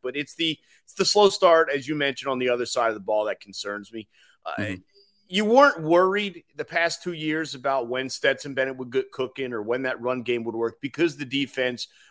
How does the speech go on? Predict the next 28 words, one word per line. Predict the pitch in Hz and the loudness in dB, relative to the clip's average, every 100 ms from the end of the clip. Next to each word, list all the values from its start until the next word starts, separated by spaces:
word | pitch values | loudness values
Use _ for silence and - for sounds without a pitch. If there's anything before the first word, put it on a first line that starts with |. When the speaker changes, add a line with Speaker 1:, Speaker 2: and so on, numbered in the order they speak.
| - | -4
Speaker 1:
was | 147 110 | -2 2
dominating | 139 139 139 131 127 123 | 4 4 4 2 2 -2
at | 117 - | -6 -2
such | 127 - | -2 0
a | 117 | 0
high | 120 | 0
level. | 120 117 113 | 2 0 0
You | 117 139 | -4 -6
really | 160 254 233 | -2 0 2
only | 180 170 | 2 0
needed, | 143 156 180 110 101 | 0 -2 -2 -2 -4
you | 127 127 | -8 -6
felt | - 170 160 151 _ _ _ | 4 6 6 2 _ _ _
in | 143 139 | -6 -2
recent | 147 156 143 | -2 -4 -4
years, | 131 135 113 | 0 0 0
you | 139 | -6
felt | 160 175 151 | -2 -2 0
you | 165 | 0
were | 160 | 2
good | 113 135 | 2 2
at | 127 | 0
seventeen | - 113 104 - 107 87 | -2 -2 -2 -10 -12 -10
points. | 101 85 - - | -8 -10 -10 -12
The | |
game | 107 117 110 | -4 -2 -2
was | 98 95 | -6 -6
over. | 90 76 | -8 -8